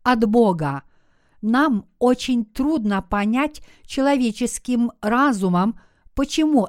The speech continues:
это произошло. Мы не можем относиться к этой истории легкомысленно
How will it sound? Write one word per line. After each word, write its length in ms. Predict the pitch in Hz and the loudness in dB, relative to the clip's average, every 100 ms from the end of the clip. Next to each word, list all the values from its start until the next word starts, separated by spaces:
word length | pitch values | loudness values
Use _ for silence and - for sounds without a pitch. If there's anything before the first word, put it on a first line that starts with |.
| - | -2
это 260 | 208 226 | -4 -2
произошло. 840 | 214 233 233 233 269 - 196 135 - - _ _ _ _ | 0 0 0 -2 -4 -4 -6 -6 -12 -20 _ _ _ _
Мы 160 | - 240 | -4 0
не 160 | 226 226 | 2 2
можем 420 | 233 302 254 202 | 4 2 2 0
относиться 720 | 202 220 220 - 277 - 240 | -2 -2 -4 -2 -6 -2 -4
к 80 | 226 | -2
этой 300 | 240 240 226 | -2 0 -2
истории 540 | 208 - 285 302 277 | -4 -4 -2 0 0
легкомысленно 1080 | 254 262 - 285 269 214 180 180 180 185 214 | -2 -4 -2 -2 0 -2 -2 -6 -4 -4 -8